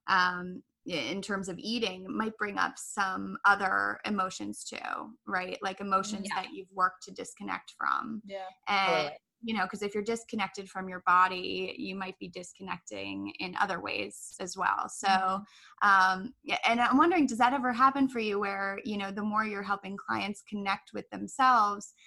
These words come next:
Speaker 1: that they, they start to connect with um, maybe they, these emotions that they have dissociated from or pushed down.
Speaker 3: Oh, absolutely. I've had people cry on the,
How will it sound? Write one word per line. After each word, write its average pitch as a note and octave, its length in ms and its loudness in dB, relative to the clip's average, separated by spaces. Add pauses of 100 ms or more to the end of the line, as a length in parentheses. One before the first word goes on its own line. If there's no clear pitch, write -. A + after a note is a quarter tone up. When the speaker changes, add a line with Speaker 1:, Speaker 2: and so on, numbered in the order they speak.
(160)
Speaker 1:
that A3 140 -6
they, G#3 200 -2 (180)
they G3+ 160 0
start G3+ 320 0
to G3+ 80 -4
connect F#3+ 580 -4
with F#3+ 320 -8 (540)
um, F#3+ 280 4
maybe G3 280 -2
they, F#3+ 360 -4
these F#3+ 220 -4
emotions G3+ 580 0
that G3 180 -10
they F#3+ 220 -6
have G3 300 -6
dissociated G3 680 -8
from G#3+ 200 -2
or - 180 -4
pushed - 240 -10
down. A2+ 480 -2 (400)
Speaker 3:
Oh, F#3 180 6
absolutely. D#3 640 2
I've D#3+ 200 -2
had D#3 180 -2
people D#3 240 -6
cry D3 400 -4
on C#3+ 180 -4
the, C#3+ 180 -10